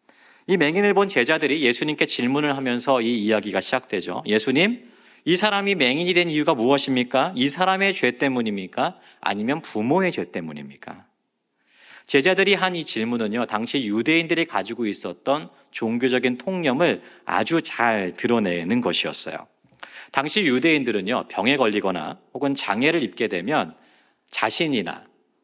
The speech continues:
혹은 주변 사람들이 큰 죄를 저질러서 그에 대한 보응으로 받게 된다고 믿었기 때문입니다. 제자들의 질문에 예수님께서 무엇이라고 답하시죠? 삼 절 같이 읽어보겠습니다.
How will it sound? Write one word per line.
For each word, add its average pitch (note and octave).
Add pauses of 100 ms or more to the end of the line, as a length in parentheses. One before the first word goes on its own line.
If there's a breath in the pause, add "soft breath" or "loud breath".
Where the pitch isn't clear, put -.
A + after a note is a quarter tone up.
(100)
혹은 C#3+
주변 C#3
사람들이 B2+
큰 G3
죄를 A#2+
저질러서 G#2
그에 C#3+
대한 E3
보응으로 D3 (280 loud breath)
받게 A#2+
된다고 F2+
믿었기 F2
때문입니다. E2+ (1000 soft breath)
제자들의 F#3+
질문에 C3+
예수님께서 B2+
무엇이라고 B2
답하시죠? G2
삼 F#3
절 E3+
같이 A#2
읽어보겠습니다. F2